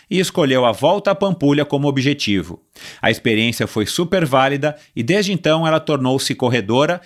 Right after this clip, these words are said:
chegando a conquistar a terceira colocação na maratona da Disney em dois mil e treze. Estava aberta a porta para o triatlon, faltava-lhe apenas uma bicicleta que ela comprou em dois mil e quatorze com o objetivo de se preparar para o seu primeiro sprint triatlon.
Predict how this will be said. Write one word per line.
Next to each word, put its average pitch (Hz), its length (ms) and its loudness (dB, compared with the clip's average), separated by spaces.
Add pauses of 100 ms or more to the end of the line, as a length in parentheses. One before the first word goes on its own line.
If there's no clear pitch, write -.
(160)
chegando 185 400 0
a 185 40 2
conquistar 165 540 0
a 151 60 0
terceira 135 580 0
colocação 135 720 0
na 120 120 2
maratona 117 560 2
da 107 180 2
Disney 143 520 0
em 143 160 0
dois 147 180 2
mil 127 260 2
e 139 60 -2
treze. 104 560 -2 (440)
Estava 208 300 2
aberta 139 360 0
a - 40 0
porta 127 380 0
para 127 200 0
o 120 60 -4
triatlon, 101 580 0
faltava-lhe 113 540 0
apenas 117 380 -2
uma 113 160 0
bicicleta 151 640 0 (260)
que - 80 -2
ela 196 140 4
comprou 147 440 2
em 131 60 -2
dois 110 200 -2
mil 139 120 0
e 165 40 -2
quatorze 147 540 0
com 190 180 -2
o 196 40 2
objetivo 165 560 0
de 135 100 -2
se 147 140 -2
preparar 127 580 2
para 113 200 -2
o - 20 -4
seu 107 220 -2
primeiro 120 460 0
sprint 143 500 -2
triatlon. 92 500 0